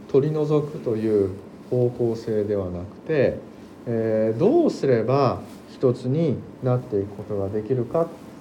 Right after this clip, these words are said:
互いに支え合うことができるか、愛し合うことができるかということが問題なわけです。考えてみれば、イエス様は、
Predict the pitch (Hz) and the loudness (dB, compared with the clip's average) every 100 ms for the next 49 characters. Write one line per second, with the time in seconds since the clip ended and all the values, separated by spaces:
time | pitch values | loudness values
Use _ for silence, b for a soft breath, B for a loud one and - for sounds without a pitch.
0 | - - 123 127 123 123 120 123 123 127 | -6 0 4 6 4 4 2 -2 0 2
1 | 120 120 110 104 104 104 95 101 95 110 | 4 4 2 -2 -4 -2 0 -2 -2 -2
2 | 104 - 170 - B B - 117 113 113 | -2 0 0 -2 B B -10 -4 -2 -2
3 | - 117 104 104 104 104 104 98 107 - | 0 2 2 0 -4 -2 0 0 -2 0
4 | 139 127 202 202 147 135 160 165 - 196 | 0 2 2 4 2 2 0 -2 -6 -2
5 | 247 262 339 139 - - - - 123 113 | 0 2 2 0 -2 -14 -18 -4 0 0
6 | 110 104 92 85 85 - - - - - | 2 2 2 0 -4 -8 -12 -12 -18 -18
7 | - - - - - - - - 175 175 | -18 -20 -20 -20 -20 -20 -20 -2 4 8
8 | 185 175 139 127 123 135 120 117 170 160 | 8 8 6 6 8 8 6 4 4 4
9 | - 120 101 101 147 | 4 2 6 6 4